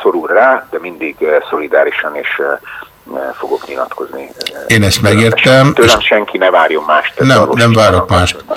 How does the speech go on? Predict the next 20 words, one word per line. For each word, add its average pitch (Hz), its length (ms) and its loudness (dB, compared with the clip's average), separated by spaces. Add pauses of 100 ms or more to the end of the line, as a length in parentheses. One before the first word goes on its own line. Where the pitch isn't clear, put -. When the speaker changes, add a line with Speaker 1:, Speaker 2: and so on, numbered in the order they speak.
(400)
Speaker 2:
De - 200 2
azt 117 240 4
go-, 120 260 2
azt, 120 220 2
azt - 180 0
meg 117 240 2
kell 101 220 2
értenie, 85 720 -2 (680)
hogy - 200 -2
ha 101 120 2
bár 98 220 4
ön 117 140 2
elhatárolja 95 800 4
a 90 80 2
tevékenységét 92 1040 2
és 90 200 2
a 95 60 4
működési 95 640 4
módját 98 580 2
attól, 92 680 0